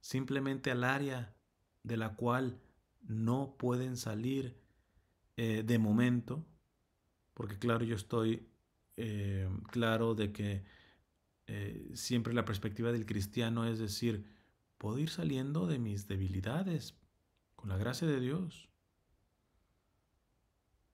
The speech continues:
Claro, yo les digo a muchas de estas personas, tengan mucho cuidado en es-, en saber a quién escuchan, ¿verdad? Porque estos que se creen los pilares de la doctrina, te dicen esto, pero ya te quieren, ya, ya, ya,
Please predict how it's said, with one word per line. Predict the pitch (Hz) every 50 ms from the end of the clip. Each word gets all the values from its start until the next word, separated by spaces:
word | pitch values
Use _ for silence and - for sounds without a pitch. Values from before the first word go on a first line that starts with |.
| _ _ _ _ _
Claro, | - 117 113 135 143
yo | 131 117 113
les | 113 117 113
digo | 120 120 117 117
a |
muchas | 113 117 107 - 120 117
de | 127
estas | 117
personas, | - 127 117 104 143 139 135 147 170 165 165 - - _ _ _ _ _ _ _ _ _ _ _ _ _ -
tengan | 120 117 117 117
mucho | 120 120 - - 156
cuidado | - 131 131 123 120 127
en | 139 139
es-, | 127 110 101 -
en | 123 113 104
saber | 101 107 104 110 107
a | 107 101 98
quién | 101 104 95
escuchan, | 95 92 - - 190 196 196 - 107 98 95
¿verdad? | 98 - - - - _ _ _ _ _ _ _ _ _ _ _ _ _ _ _ _ _ _ _ _ _ _ _ -
Porque | - 104 101 98 113 113
estos | 110 95 - - - 135 123 - - - - - _ _ _ _ _ _ _ _ _ _
que | - 117
se | 95 113 104
creen | - 117 117 120
los | 123 117 -
pilares | - 113 104 110 113 123 120 117
de | 123
la | 120 120
doctrina, | 120 127 120 - 143 135 131 127 151 180 - - - _ _ _ _ _ _ _ _ _ _ _ _ _ _
te | - 104
dicen | 104 113 107 104 156 139
esto, | 135 135 123 - - - 156 156
pero | - 117 110
ya | 107 117 113
te | 113 123
quieren, | - - 123 113 113
ya, | 117 120 107 98 110
ya, | 127 120
ya, | 120 120 117 104 98 - -